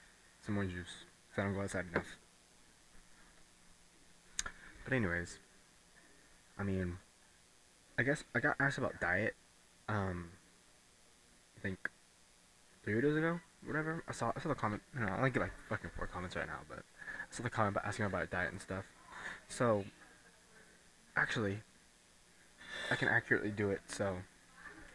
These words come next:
I use an app called MyFitnessPal. You know, you can, you can, like, use, like, an online calculator, just like my calorie counter, my calorie calculator, whatever the hell it's called. Just look up, like, calorie calculator, and you'll get something, and you'll get it in, like, a range of, like,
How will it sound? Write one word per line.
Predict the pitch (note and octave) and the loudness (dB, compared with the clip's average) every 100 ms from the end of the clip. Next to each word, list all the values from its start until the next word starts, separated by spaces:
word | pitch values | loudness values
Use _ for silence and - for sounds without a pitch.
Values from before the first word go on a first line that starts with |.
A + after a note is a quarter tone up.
| - | 2
I | A#2 | 6
use | C#3+ D#3+ C3+ - | 6 6 2 -2
an | |
app | A2+ G2 G#2 - | 0 2 0 -4
called | - F#2+ F#2 F#2 | -4 -2 -2 -2
MyFitnessPal. | - - A2+ - A2 A2+ - - - - - | -2 -2 -6 0 0 0 -8 -16 -18 -18 -6
You | A#2+ | 0
know, | G2+ F#2+ - | 2 2 0
you | B2 | 2
can, | C3+ B2+ | 2 2
you | C#3+ | 0
can, | D3+ | 2
like, | C3+ | 2
use, | C3+ B2+ | 4 2
like, | A2+ - | 2 2
an | G#2 | 2
online | G#2+ G2+ | 2 0
calculator, | - G#2+ A2 G#2+ G#2 G#2 | -2 -4 0 2 2 0
just | G#2 G2 | -2 -2
like | F2+ | -2
my | G2 G2 | -2 -2
calorie | F#2+ G2 F#2+ F#2+ | 0 0 0 0
counter, | G#2+ F#2+ - | -2 -4 -2
my | G2+ | -2
calorie | G2 G2 | 0 -2
calculator, | F#2+ G2 G2 F#2+ | -2 -6 -4 -2
whatever | F#2+ F#2+ | -2 -2
the | G2 | -2
hell | F#2 | -4
it's | - | -4
called. | G2+ G2 - - - - - - - | -4 -4 -6 -20 -20 -20 -20 -20 -2
Just | C#3+ | 2
look | C#3+ | 4
up, | C3+ | 6
like, | B2 - | 2 2
calorie | - - A#2 G#2+ | 0 6 6 4
calculator, | - G2+ - G#2+ A2+ A#2+ - - - - - - | 0 -4 -2 -4 -4 -6 -12 -20 -20 -18 -18 -8
and | A2 | 0
you'll | G2+ | 0
get | - | 0
something, | - G#2 G#2+ A2 - | -2 -2 0 -2 2
and | B2+ | 4
you'll | C#3 | 6
get | D3 | 6
it | |
in, | B2 | 4
like, | B2 | 2
a | G#2 | 2
range | G2 F#2 F#2+ G2 G2 - - - - - | 2 2 2 -2 -4 -10 -20 -20 -20 -8
of, | G#2+ | -4
like, | G2 | -2